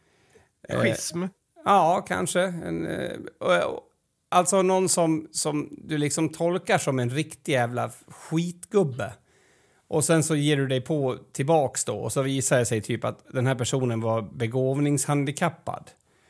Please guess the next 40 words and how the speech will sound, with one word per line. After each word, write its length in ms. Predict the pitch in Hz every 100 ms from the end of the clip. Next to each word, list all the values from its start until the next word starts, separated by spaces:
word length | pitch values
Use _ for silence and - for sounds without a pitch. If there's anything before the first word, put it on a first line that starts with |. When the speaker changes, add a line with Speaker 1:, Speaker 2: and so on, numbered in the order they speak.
| _ _ _ _ _ -
Speaker 1:
Eh, 100 | 120
det 200 | 143 170
skulle 240 | - 147
lätt 160 | 151 156
Speaker 2:
Mm. 100 | 143
Speaker 1:
kunna 200 | 135 123
hända 260 | 123 120
dig. 200 | 113 104 117 - 202 -
Speaker 2:
<laughs> 360 | 170 - 180 143
Nej. 360 | 156 135 135 117
Speaker 1:
Jo. 220 | 165 175 - - -
Speaker 2:
<laughs> 460 | 320 - - 151 -
Nej, 120 | 170
Speaker 1:
Jo. 200 | 190 160
Speaker 2:
det 80 | 160
skulle 260 | 160 196 165
väl 140 | 160
inte. 220 | 170 151 - -
Speaker 1:
<laughs> 300 | - - 185
Speaker 2:
Var-, 120 | 185
Speaker 1:
Jo. 160 | 208 208
Speaker 2:
varför, 320 | 196 185 175 165 156 147
varför 300 | 156 190 190
skulle 260 | 185 175 160
det 80 | 156
kunna 200 | 165 151
hända 280 | 156 170
att 100 | 156
jag, 140 | 151 147 - - -
du, 300 | 156 156 160
för 120 | 143
att 140 | 170 -
jag 220 | 165 156
inte 240 | 147 143
har 180 | 160 151
någon, 300 | 143 143 139
någon 480 | 143 151 143 135 139
social 540 | 123 139 - 143 135
kompass, 600 | 123 147 147 - 180 -
tänker 180 | - 135